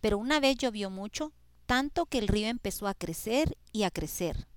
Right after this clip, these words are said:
Las casas que estaban más cerca empezaron a inundarse, pero luego se calmó la lluvia y el nivel del agua comenzó a bajar.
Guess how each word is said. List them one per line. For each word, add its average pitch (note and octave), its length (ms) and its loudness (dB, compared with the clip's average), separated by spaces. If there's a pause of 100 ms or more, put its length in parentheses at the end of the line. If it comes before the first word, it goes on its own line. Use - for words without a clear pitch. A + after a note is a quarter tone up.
(440)
Las G#3 240 0
casas D4 320 2
que C#4 80 -6
estaban A3+ 420 0
más G#3+ 160 -2
cerca A3+ 480 0
empezaron F#3 640 0
a F#3 80 0
inundarse, E3+ 680 0 (380)
pero A3+ 200 6
luego B3+ 560 2
se - 280 0
calmó F3+ 340 -2
la C4 140 6
lluvia C4+ 420 0
y A#3+ 180 0
el A3 120 -2
nivel G#3 240 -2
del A#3+ 200 2
agua A#3+ 360 2
comenzó D#3+ 460 -6
a D#3 60 -8
bajar. E3+ 380 0